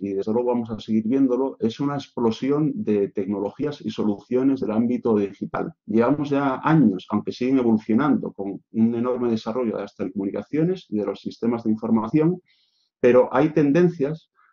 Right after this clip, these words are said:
que cada vez se acentúan más. Una que ya lleva un tiempo entre nosotros, que es el cloud computing, la automatización robótica, aparecen los chatbots en sistemas de mensajería y los de voz.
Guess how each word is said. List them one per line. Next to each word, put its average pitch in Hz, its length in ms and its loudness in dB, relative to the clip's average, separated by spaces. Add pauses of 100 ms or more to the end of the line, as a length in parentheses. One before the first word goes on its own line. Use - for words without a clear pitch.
(140)
que 110 120 -6
cada 110 160 2
vez 113 80 0
se 147 60 -4
acentúan 113 460 0
más. 87 300 -6
Una 127 240 -2
que 131 60 -2
ya 123 60 2
lleva 120 160 2
un 113 140 -2
tiempo 117 240 -2
entre 113 160 2
nosotros, 110 400 -2
que - 80 -12
es 110 100 -12
el 104 140 -4
cloud 104 200 -2
computing, 156 600 0 (300)
la 110 140 0
automatización 104 760 -2
robótica, 131 640 -2
aparecen 110 480 -6
los 104 120 -4
chatbots 127 600 -6
en 95 160 -10
sistemas 107 460 -4
de 101 60 -6
mensajería 101 600 -4
y 117 40 0
los 104 160 -4
de 95 60 -4
voz. 147 280 0